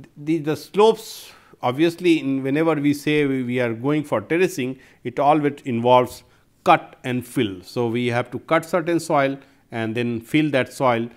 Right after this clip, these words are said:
so that this total slope can be reduced. That's the main fundamental. Uh, for example, here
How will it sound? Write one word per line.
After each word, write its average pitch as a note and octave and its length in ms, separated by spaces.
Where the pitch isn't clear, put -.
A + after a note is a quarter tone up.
so C3+ 240
that A#2+ 440
this A2+ 320
total D3 280
slope D3 480
can G#2+ 200
be A2+ 280
reduced. A2+ 480
That's A#2+ 240
the C3 120
main A#2+ 560
fundamental. A2+ 760
Uh, A#2+ 100
for B2 200
example, C3+ 420
here D3+ 420